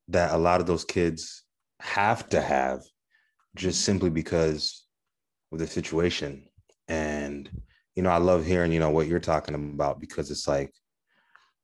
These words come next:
I always say, like, it, I think,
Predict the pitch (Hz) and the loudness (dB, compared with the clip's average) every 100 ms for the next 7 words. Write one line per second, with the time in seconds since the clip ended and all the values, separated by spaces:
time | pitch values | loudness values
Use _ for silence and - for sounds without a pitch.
0 | _ _ _ _ _ _ _ - 104 131 | _ _ _ _ _ _ _ 0 6 8
1 | 127 - 110 90 82 - 92 85 - _ | 8 6 6 6 4 -4 -6 -6 -8 _
2 | _ _ _ - - 110 139 117 | _ _ _ -18 -4 0 2 0